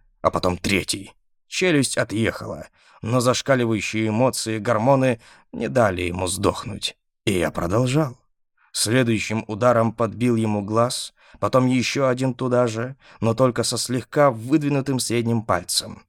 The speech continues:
Глаз не выдержал. Зрелище ужасное.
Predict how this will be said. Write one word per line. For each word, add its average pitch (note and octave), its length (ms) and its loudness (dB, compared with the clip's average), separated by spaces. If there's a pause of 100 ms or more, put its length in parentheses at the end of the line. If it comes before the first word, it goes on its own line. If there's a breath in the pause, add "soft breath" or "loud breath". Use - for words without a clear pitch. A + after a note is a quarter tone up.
(280)
Глаз B2 280 2
не G#2 100 -2
выдержал. - 580 -6 (500)
Зрелище F#2 840 -2
ужасное. F2+ 840 -4